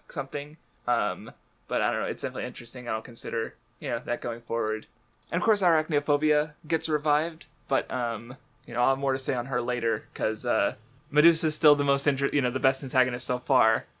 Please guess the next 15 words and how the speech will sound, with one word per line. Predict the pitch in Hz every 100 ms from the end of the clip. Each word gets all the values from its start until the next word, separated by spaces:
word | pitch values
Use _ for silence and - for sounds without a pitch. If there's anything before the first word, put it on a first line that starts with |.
| _ 69 -
Um, | 117 104 117 131 _
she's | - 139 139
horrible, | 208 190 143 131 131 135
but | 156
that's | 147 139
also | 151 147
<laughs> |
part | 143 175
of | 151
why | 156 147
she's | - - 139
good, | - 143 131 127 143 _
you | 147 127
know? | 120 123 - _ _ -
Um, | 123 110 117